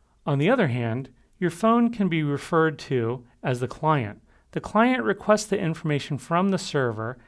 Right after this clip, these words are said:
and then displays the results to the user. Often, many different clients will be connected to the same server, but each client may display the data in different ways. For example, a mobile client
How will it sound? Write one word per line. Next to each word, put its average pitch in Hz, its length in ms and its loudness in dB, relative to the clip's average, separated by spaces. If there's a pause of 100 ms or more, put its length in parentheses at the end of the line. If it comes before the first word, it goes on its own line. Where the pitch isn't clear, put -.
(420)
and 147 80 -2
then 151 120 2
displays 165 500 2
the 180 80 2
results 123 520 0
to 139 120 -16
the 131 80 -6
user. 117 460 -2 (340)
Often, 170 540 4
many 196 200 2
different 214 300 -2
clients 180 400 -2
will 143 80 -8
be 131 60 -8
connected 139 480 -6
to 143 80 -8
the 127 100 -6
same 147 380 -2
server, 110 580 -2 (160)
but 170 160 0
each 233 300 0
client 202 440 0
may 175 200 2
display 170 400 0
the 156 100 0
data 131 340 0
in 117 160 -2
different 160 360 -4
ways. 123 480 -6 (600)
For - 180 -2
example, 143 680 0 (600)
a 143 60 -2
mobile 208 400 4
client 123 500 -2